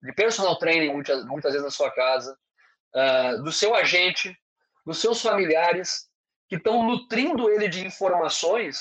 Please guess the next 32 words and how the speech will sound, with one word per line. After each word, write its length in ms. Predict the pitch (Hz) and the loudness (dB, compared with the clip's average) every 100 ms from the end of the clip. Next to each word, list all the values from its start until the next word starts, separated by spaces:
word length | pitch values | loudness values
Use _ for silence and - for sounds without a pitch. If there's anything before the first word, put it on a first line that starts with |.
| - - _ _ _ - | -12 -18 _ _ _ -6
que 160 | 202 | -4
fazem 480 | 202 202 196 202 190 165 | -2 0 0 2 0 0
bem 260 | 202 240 | 2 2
pra 140 | 240 220 | 0 0
performance 840 | 214 190 202 214 214 208 220 - 285 | 0 0 0 2 0 -2 -8 -10 -8
individual 640 | 359 311 285 202 180 147 | -2 0 0 2 2 2
dele, 180 | 117 101 _ _ _ _ _ _ _ _ _ _ _ | -2 -8 _ _ _ _ _ _ _ _ _ _ _
sabe? 380 | 131 135 139 - | 0 2 0 0
E 80 | 156 | 2
aí 160 | 160 | 2
o 200 | 254 269 - | 2 -2 -4
papel 320 | - 180 202 233 | -2 0 2 0
do 60 | |
treinador 420 | 214 190 160 202 | 0 0 0 0
hoje 240 | 196 226 233 | 2 2 0
é 60 | |
convencer 580 | 240 277 247 226 202 269 | 2 0 2 -2 -2 -4
esse 160 | 277 226 | -6 -6
cara 320 | 208 240 254 | 0 2 2
que 80 | 240 | -2
ele 100 | 220 | -4
tem 120 | 254 | -4
um 80 | 247 | -2
papel 320 | 240 254 262 | 0 0 0
coletivo 560 | 277 277 233 247 285 226 | 0 -2 0 -2 0 -2
no 100 | 160 | -2
processo. 540 | 139 - 117 - - _ _ _ _ _ _ _ | -4 -4 -8 -10 -20 _ _ _ _ _ _ _
E 60 | 165 | 2
aí 100 | 220 | 2
a 80 | 277 | 2
dificuldade 580 | - 269 214 190 226 208 | 0 -2 0 2 2 2
é, 240 | 175 | 2